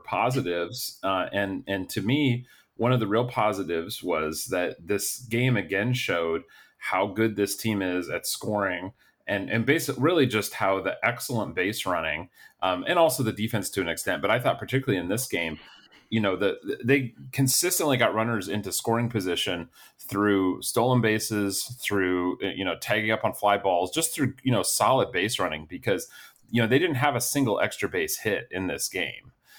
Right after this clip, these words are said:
Um, and yet they had, I believe, eleven chances with runners in scoring position. So, um, you know, that's really good. And that's, that's showing you a team that's absolutely maximizing the opportunities it had.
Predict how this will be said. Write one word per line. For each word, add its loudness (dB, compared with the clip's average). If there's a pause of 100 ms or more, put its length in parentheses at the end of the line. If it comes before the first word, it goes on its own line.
(240)
Um, -2 (100)
and 0
yet 0
they 0
had, 2
I 2
believe, -2
eleven 0
chances -2
with -8
runners -2
in -8
scoring -2
position. -2
So, -2 (460)
um, 0 (120)
you 2
know, 4
that's 4
really 4
good. 2
And -2
that's, 0
that's 2
showing 0
you 0
a 0
team -2
that's -4 (280)
absolutely 0
maximizing -2 (300)
the 0
opportunities 2
it -4
had. 0